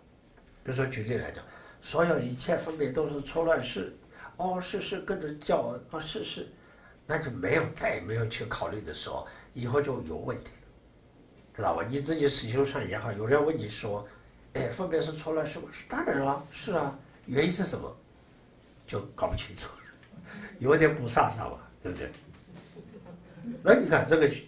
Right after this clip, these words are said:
学习就功劳就根本没有。我们学习的功劳是什么？彻底了解，知道吧？比如说一切分别都是一个错乱式，它错乱的原因在哪里？错在哪里？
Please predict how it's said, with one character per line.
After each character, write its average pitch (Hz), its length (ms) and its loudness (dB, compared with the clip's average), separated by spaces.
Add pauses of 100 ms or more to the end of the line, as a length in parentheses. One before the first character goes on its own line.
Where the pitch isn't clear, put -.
(140)
学 123 240 -2
习 135 160 -2
就 117 120 -4
功 139 220 4
劳 117 140 4
就 110 120 -8
根 117 180 -4
本 - 100 -10
没 - 200 -8
有。 - 100 -12 (1700)
我 - 160 0
们 208 120 10
学 139 320 2
习 151 200 -2
的 120 100 -4
功 147 220 0
劳 139 180 0
是 - 160 -10
什 131 160 -12
么？ 131 40 -16 (920)
彻 - 240 6
底 - 120 -2
了 - 280 -6
解， - 120 -16 (840)
知 120 60 -4
道 80 160 2
吧？ - 180 -6 (480)
比 156 80 4
如 151 60 6
说 147 120 2
一 127 180 -2
切 185 200 4
分 - 260 -4 (120)
别 139 160 -4
都 151 260 4
是 151 160 -4
一 - 80 -8
个 107 100 -4
错 - 260 -2
乱 135 200 -2
式， - 260 -10 (460)
它 185 300 2
错 180 240 0
乱 175 140 6
的 113 120 -2
原 135 240 4
因 185 100 -4
在 - 180 4
哪 - 200 -6
里？ - 60 -12 (420)
错 330 260 2
在 277 240 8
哪 - 200 -6
里？ - 100 -14